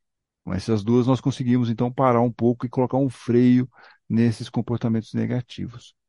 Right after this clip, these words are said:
Veja como tudo é um processo e a coisa tem que tá toda hora lá. Você tem que tá pensando, pensando, refletindo. Será que eu agi certo? Será que eu agi errado?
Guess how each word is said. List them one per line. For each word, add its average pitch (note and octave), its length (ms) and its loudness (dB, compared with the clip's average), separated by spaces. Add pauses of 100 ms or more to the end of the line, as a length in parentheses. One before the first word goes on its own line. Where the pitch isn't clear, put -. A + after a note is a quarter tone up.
Veja F3 260 4
como C3+ 200 2
tudo F3+ 200 4
é F#3 40 4
um E3 100 2
processo D3 680 0 (720)
e G#2+ 400 -2
a G2 140 0
coisa A#2+ 320 -4
tem G3+ 140 -6
que - 80 -20
tá C4 160 -8
toda B3+ 280 -6
hora B3+ 240 -2
lá. F3 440 2
Você - 180 -18
tem C#3 100 -8
que D3 60 -14
tá F3+ 140 -6
pensando, E3 1040 0
pensando, E3+ 800 -4
refletindo. D#3 800 -4
Será - 120 -8
que D3 80 -6
eu B2 40 -2
agi G#2 180 -8
certo? C3+ 360 -4
Será E3+ 120 -12
que D3 80 -10
eu B2+ 40 -4
agi G2+ 140 -8
errado? G#2+ 440 -6